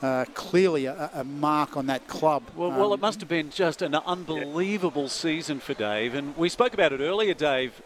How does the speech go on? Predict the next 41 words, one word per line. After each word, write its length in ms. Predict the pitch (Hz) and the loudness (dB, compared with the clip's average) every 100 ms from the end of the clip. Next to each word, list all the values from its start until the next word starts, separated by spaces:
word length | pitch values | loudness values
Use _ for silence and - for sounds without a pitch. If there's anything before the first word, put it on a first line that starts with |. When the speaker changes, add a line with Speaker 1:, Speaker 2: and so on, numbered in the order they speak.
| - | -6
Speaker 2:
Uh, 160 | 151 175 | -4 -4
I'm 100 | 160 | 0
glad 240 | 208 226 | 2 2
you 60 | 160 | 2
brought 160 | 175 | 0
it 80 | 147 | 2
up, 180 | 175 - | 2 0
Butts, 260 | 147 147 - | -6 -6 -6
because 580 | 170 - 170 170 160 - - - - - - | -8 -2 0 2 0 -8 -14 -20 -20 -14 -4
it 100 | 160 | 0
must 180 | 220 226 | 0 -2
be 60 | |
something 380 | 214 208 185 175 | -2 -2 0 -2
that 120 | 165 | 0
you're 80 | 156 | -2
so 300 | - 175 170 | 0 0 0
enormously 640 | 165 185 208 202 180 170 | -2 -2 0 0 0 -2
proud 320 | - 165 170 190 | 0 2 4 2
of. 160 | 120 - - - - - - - - - - - - - - - - - - - - 151 | 0 -4 -18 -20 -20 -20 -20 -20 -20 -20 -20 -20 -20 -20 -20 -20 -20 -20 -20 -20 -14 -4
Speaker 3:
Mate, 60 | |
I 260 | 147 151 151 | 2 4 4
am 280 | 156 147 123 | 2 -2 -2
very 260 | 143 143 139 - | 0 0 -2 -6
proud 240 | 135 123 | -6 -4
of 80 | 117 | -6
it. 120 | 117 - | -8 -12
Um, 540 | 131 131 127 127 123 123 123 127 - - | -10 -6 -4 -4 -4 -8 -14 -20 -20 -10
yeah, 160 | - 131 | -6 -4
I 40 | |
had 120 | 131 | -2
a 40 | 139 | -2
wonderful 360 | 143 131 - - | -4 -6 -12 -8
time 220 | 135 131 | -6 -4
over 240 | 131 127 123 | -2 -4 -2
there, 380 | 127 131 127 123 | -2 -2 -2 -4
and, 220 | 120 120 | -8 -8
um, 320 | 117 117 117 - - - | -6 -6 -6 -12 -20 -12
you 60 | |
know, 140 | 127 127 | -8 -6
look, 100 | 123 | -8
I 60 | - | -10